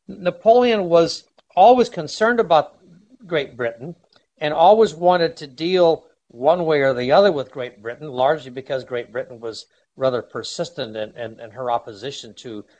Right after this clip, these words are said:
Napoleonic France. But Napoleon's real emphasis, his real desire in terms of his reforms, in terms of,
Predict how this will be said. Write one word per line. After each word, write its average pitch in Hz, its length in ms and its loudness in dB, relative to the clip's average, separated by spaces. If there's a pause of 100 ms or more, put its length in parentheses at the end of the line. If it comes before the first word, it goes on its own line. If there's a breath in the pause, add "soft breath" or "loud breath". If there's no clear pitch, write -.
(140)
Napoleonic 107 640 -6
France. 196 580 -4 (520 soft breath)
But 175 140 -2
Napoleon's 190 880 0 (880)
real 165 540 2
emphasis, 151 600 -6
his 123 220 -10
real 170 540 2 (180)
desire 139 760 2 (300 soft breath)
in 131 140 -12
terms 143 340 -8
of 120 120 -10
his 117 260 -12
reforms, 160 640 -2
in 110 100 -14
terms 120 300 -12
of, 101 160 -10